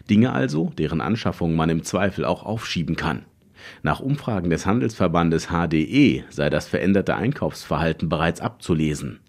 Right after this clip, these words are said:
Sechzig Prozent geben demnach an,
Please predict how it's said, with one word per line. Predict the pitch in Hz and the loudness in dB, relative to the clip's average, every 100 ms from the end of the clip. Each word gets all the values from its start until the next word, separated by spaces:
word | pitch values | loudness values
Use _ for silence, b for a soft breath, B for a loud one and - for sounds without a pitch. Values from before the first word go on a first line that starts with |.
| _ _ B B B | _ _ B B B
Sechzig | 76 110 - 110 107 | 0 0 0 -8 -2
Prozent | 98 - 113 107 - | -4 0 0 0 0
geben | 80 76 | -2 2
demnach | 82 87 80 76 - | 2 2 2 -2 0
an, | 90 95 | 2 2